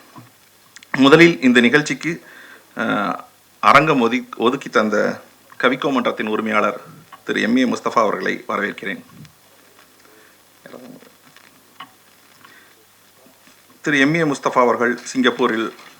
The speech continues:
வணிகம் செய்து, செய்து வருபவர். அங்கிருந்து வெளிவரும்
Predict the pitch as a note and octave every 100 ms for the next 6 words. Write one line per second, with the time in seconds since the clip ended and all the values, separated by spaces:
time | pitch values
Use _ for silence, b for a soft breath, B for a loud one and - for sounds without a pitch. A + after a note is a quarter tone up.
0 | - A2 A2 B2 A#2 G#2+ F#2+ - - B2
1 | A2+ G#2+ G2+ G2+ - - - - - b
2 | b b b b b _ _ _ _ A#2+
3 | B2 C3 C3+ C3 B2+ B2 B2 B2 B2